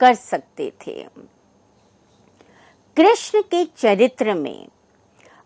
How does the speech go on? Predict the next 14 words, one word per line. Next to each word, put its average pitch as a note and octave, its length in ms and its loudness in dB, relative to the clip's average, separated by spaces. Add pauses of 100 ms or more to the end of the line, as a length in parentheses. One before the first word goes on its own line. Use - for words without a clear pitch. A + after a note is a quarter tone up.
(140)
अन्य G#4 300 4
विशेषताओं A#3+ 920 -2
के A#3 240 -4
साथ-साथ E3+ 920 -2 (680)
एक D4 360 2 (420)
प्रमुख C#4+ 600 2 (200)
विशेषता G#3 1000 -2 (640)
यह D4+ 320 -2
भी A3+ 260 -8
है G3 360 -4 (500)
कि G#3+ 140 -4
वो F3+ 440 0 (340)
विनीत G#3 600 -4
हैं, - 680 -16